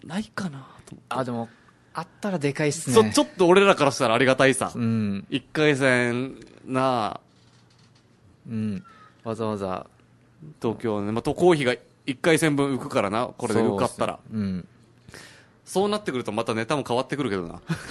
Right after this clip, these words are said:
Speaker 1: <laughs> お客さんまたお客-、沖縄のお客さんだしなと思って。
Speaker 2: うん。
Speaker 1: いろいろ考えるけど、だからそれに向けてのちょっと、ピンだけのライブをやろうかなと。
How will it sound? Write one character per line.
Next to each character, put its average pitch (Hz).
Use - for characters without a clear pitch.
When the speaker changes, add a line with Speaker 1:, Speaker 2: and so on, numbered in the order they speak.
Speaker 1:
<laughs> 233
お 135
客 156
さ 165
ん 147
ま 147
た 147
お 139
客-、 165
沖 147
縄 151
の 143
お 139
客 143
さ 127
ん -
だ 101
し 92
な 104
と 104
思 87
っ 80
て。 -
Speaker 2:
う -
ん。 101
Speaker 1:
い 113
ろ 113
い -
ろ 110
考 110
え 113
る 107
け 107
ど、 98
だ 110
か 117
ら 110
そ 147
れ 160
に 160
向 151
け 180
て 208
の 208
ち 160
ょ -
っ -
と、 101
ピ 117
ン 110
だ 104
け 117
の 98
ラ 104
イ 104
ブ 101
を 101
や 101
ろ 120
う 120
か 107
な 135
と。 117